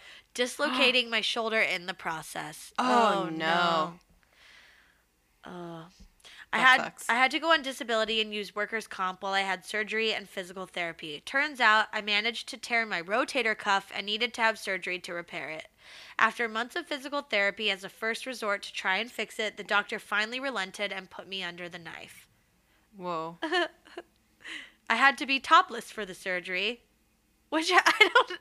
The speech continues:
Speaker 1: I wonder if that has something to do with it. If not, that's just a funny detail.
Speaker 2: No, it does.
Speaker 1: Oh, it does? Okay. But it
Speaker 2: I've read it, I read it.
Speaker 1: Oh, okay. Oh, right, right. But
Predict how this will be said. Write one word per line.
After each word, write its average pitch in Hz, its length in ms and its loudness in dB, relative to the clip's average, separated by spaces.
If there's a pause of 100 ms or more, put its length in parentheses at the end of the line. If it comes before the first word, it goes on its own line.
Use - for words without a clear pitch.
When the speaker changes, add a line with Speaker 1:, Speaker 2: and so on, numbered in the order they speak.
(120)
Speaker 1:
I 254 200 8
wonder 285 340 4
if 254 120 0
that 220 160 8
has 196 100 -8
something 208 320 -6
to 190 100 -12
do 180 200 -6
with 214 180 -6
it. 277 260 2 (460)
If 320 240 6
not, 220 340 6
that's 214 220 2
just 214 180 -6
a 196 40 -8
funny 175 320 -4
detail. 156 540 -10 (600)
Speaker 2:
No, 185 300 6
it 175 160 4
does. 156 340 -2 (180)
Speaker 1:
Oh, 247 140 10
it 214 80 0
does? 214 200 -2
Okay. 190 200 -6 (400)
But 262 120 4
it 196 60 10
Speaker 2:
I've 180 100 8
read 139 160 4
it, 135 120 -6
I - 40 -10
read - 80 -14
it. - 100 -12
Speaker 1:
Oh, 208 200 4
okay. 170 260 -6 (120)
Oh, 233 80 6
right, 175 180 -2
right. 170 140 -10 (480)
But 247 220 8